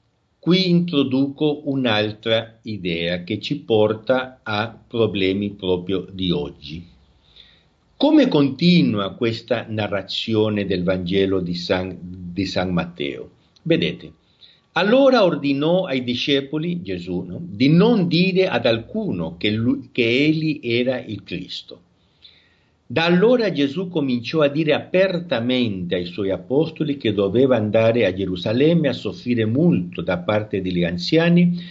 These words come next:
dei sommi sacerdoti e degli, e de-, e degli scribi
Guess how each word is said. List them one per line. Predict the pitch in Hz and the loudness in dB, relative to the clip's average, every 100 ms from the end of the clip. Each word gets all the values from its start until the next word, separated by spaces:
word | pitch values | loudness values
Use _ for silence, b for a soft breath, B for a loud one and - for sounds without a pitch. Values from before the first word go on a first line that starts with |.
| B B | B B
dei | 107 110 | -2 -2
sommi | - 135 131 | 2 2 2
sacerdoti | 120 110 110 90 101 135 147 143 | 0 -4 -2 -2 2 2 2 -2
e | - 98 | -4 -4
degli, | 104 117 120 101 107 | -2 0 0 -2 -8
e | 98 | -10
de-, | 107 101 | -10 -10
e | 95 | -4
degli | 95 87 | -2 -2
scribi | - - 139 170 170 196 | -4 -2 0 0 0 -2